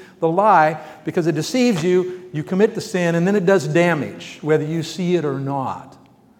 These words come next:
It does damage, and eventually it damages other people too. Because either your sin has a direct impact on other people, or your sin has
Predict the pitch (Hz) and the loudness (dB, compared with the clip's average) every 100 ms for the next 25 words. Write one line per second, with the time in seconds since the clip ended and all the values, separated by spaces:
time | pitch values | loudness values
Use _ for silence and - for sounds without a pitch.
0 | _ _ 131 113 147 160 147 170 160 156 | _ _ -10 -6 -4 -4 -2 -2 -2 -4
1 | 151 - 139 131 127 165 208 - 139 147 | -6 -8 -8 -6 -4 -4 -4 -4 -2 -2
2 | 180 147 143 127 151 160 151 143 147 - | -4 -6 -6 -6 -6 -6 -6 -6 -6 -8
3 | - - _ _ _ _ - 180 170 160 | -16 -20 _ _ _ _ -10 -8 -6 -8
4 | 160 156 151 139 - 330 123 92 - - | -10 -10 -10 -12 -12 -10 -10 -12 -18 -20
5 | _ _ - _ 175 175 202 - - - | _ _ -20 _ -6 0 0 0 -8 -2
6 | 196 208 196 190 226 233 233 220 220 208 | 4 6 6 4 4 4 0 2 4 4
7 | 185 190 170 151 165 165 190 254 247 202 | 2 2 0 0 2 4 6 4 2 -2
8 | 180 175 170 165 156 - 160 156 156 160 | -2 0 4 4 2 -2 0 0 0 -2
9 | 147 143 139 151 135 156 165 - - - | 0 -2 -2 -4 -2 0 0 -4 -14 -10
10 | 302 277 294 - - 185 226 233 - 214 | -2 2 2 0 -4 0 2 2 0 2
11 | 208 208 165 180 175 180 175 - | 2 2 -2 -2 0 0 -2 -6